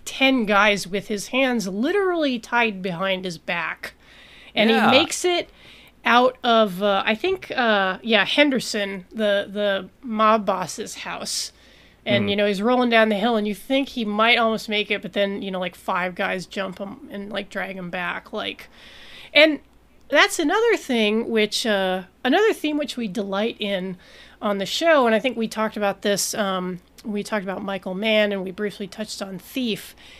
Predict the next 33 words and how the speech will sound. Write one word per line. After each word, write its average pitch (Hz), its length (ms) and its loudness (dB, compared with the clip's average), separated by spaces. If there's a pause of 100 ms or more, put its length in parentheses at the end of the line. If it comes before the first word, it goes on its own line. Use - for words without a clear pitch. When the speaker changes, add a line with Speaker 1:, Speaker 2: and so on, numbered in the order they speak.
(140)
Speaker 1:
is 208 200 0
that 214 120 6
idea 214 480 4
that 202 220 -4
there's 202 240 -2
always, 208 320 2
like, 196 140 -2
a 190 80 0
bigger 196 340 -2
fish. - 640 -4 (560)
You 233 100 0
know, 233 80 6
Speaker 2:
Oh, 160 160 2
Speaker 1:
because, 254 220 4 (120)
like, 226 180 6
Speaker 2:
definitely. - 340 -4 (260)
Speaker 1:
Jackson 370 540 4
is 269 160 2
a 247 40 0
very 247 720 2 (720)
dominant 233 640 4 (360)
character, 233 440 0
very 277 220 -2
single-minded. 190 1300 -2 (440)
Um, 208 360 0
he's 202 280 -4
working 294 320 2
on 294 100 4
this 247 160 -2
heist 226 480 0
for 202 400 -2
literal 302 400 2
years, 196 760 -2